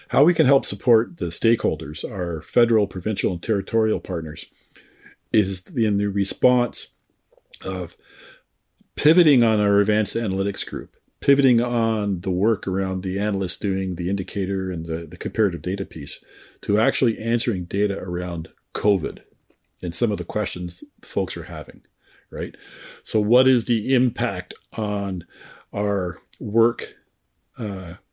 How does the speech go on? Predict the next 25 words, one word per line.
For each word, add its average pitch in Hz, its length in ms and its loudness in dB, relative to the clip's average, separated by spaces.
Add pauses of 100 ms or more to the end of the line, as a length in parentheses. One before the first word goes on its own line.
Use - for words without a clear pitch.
force - 680 0
in 107 140 -2
the 107 80 0
healthcare 110 480 0
sector 90 500 -8 (200)
on 107 140 -6
the 98 80 -4
response 98 460 -6
to 90 80 -12
covid? - 440 -8 (1000)
Where 110 460 6
are 104 340 0
the 95 160 -4
needs? 104 640 -2 (120)
What, 101 520 -8 (380)
what, 101 220 -6 (100)
what 95 320 -6
skill 127 320 4
sets 123 260 2
do 117 140 2
we 113 120 2
need? 117 640 2 (260)
Nurses, 107 640 0
doctors, 110 920 -2 (160)
uh, 85 280 -12